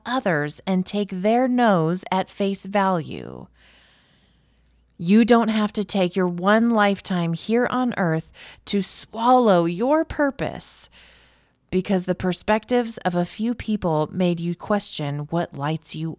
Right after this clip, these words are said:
up. You don't have to. Your mind is your superpower.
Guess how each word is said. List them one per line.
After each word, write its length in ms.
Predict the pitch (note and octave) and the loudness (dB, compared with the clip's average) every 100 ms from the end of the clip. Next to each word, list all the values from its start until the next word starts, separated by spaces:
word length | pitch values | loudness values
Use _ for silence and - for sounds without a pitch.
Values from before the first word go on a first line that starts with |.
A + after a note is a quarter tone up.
| - | -12
up. 420 | C3+ - _ - - _ _ _ _ _ _ _ _ _ _ _ _ _ _ _ | -14 -14 _ -20 -20 _ _ _ _ _ _ _ _ _ _ _ _ _ _ _
You 640 | C#3+ C#3 E3 E3+ F3 E3+ F#3+ _ _ _ _ | -12 -4 0 0 -2 -6 -12 _ _ _ _
don't 640 | - D3+ D3 D3 - - - _ _ | -4 -2 -2 -8 -10 -12 -12 _ _
have 440 | - - D3 - - | -20 -16 -16 -16 -10
to. 440 | - C3 - - - _ _ _ _ _ _ _ _ _ _ _ _ _ _ _ _ _ _ _ _ _ _ _ _ _ _ _ _ _ _ _ _ - | -10 -10 -12 -14 -16 _ _ _ _ _ _ _ _ _ _ _ _ _ _ _ _ _ _ _ _ _ _ _ _ _ _ _ _ _ _ _ _ -4
Your 260 | F#3 G#3 | 0 2
mind 420 | G3+ G3+ F3 D#3+ - | 0 -2 -4 -6 -6
is 260 | D#3+ D3+ | -6 -4
your 160 | E3 E3+ | -4 -2
superpower. 960 | - F#3 F3 D#3 C#3+ C3+ A1+ G1+ E3+ | -2 -4 -4 -6 -10 -12 -12 -12 -16